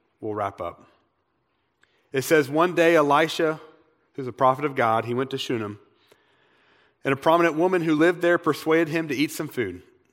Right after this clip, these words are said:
So whenever he passed by, he stopped there to eat. And then he said to her husband,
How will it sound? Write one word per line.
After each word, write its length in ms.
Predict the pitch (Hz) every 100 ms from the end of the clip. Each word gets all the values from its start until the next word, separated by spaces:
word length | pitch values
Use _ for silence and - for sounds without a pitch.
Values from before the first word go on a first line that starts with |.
| _
So 140 | -
whenever 260 | 147 160 175
he 120 | 185
passed 340 | 175 165 156 -
by, 280 | 147 147
he 120 | 139 151
stopped 420 | - 135 135 -
there 200 | 127 131
to 100 | 127
eat. 220 | 107 92 _ _ _ _ _ _ _ _
And 160 | 139 139
then 220 | 165 185
he 160 | 175 165
said 300 | 175 170 170
to 120 | 160
her 140 | 170
husband, 460 | 143 113 - 90